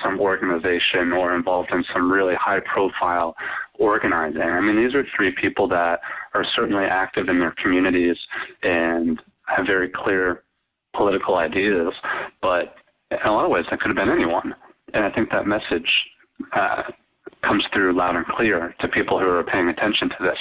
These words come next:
that it really could be anyone who is, uh, active on these issues, who's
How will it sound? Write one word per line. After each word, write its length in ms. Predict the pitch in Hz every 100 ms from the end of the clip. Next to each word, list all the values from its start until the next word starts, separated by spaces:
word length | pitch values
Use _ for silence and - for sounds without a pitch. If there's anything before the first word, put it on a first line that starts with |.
| -
that 80 |
it 80 | 92
really 300 | 104 101 92 -
could 160 | 98 92
be 180 | 90 90
anyone 400 | 95 90 85 82
who 220 | 98 87
is, 80 | 87 - - - - _ -
uh, 220 | 87 82 82
active 340 | 95 95 - 92
on 140 | 92
these 160 | 90 90
issues, 540 | 92 - 98 92 92 -
who's 200 | 87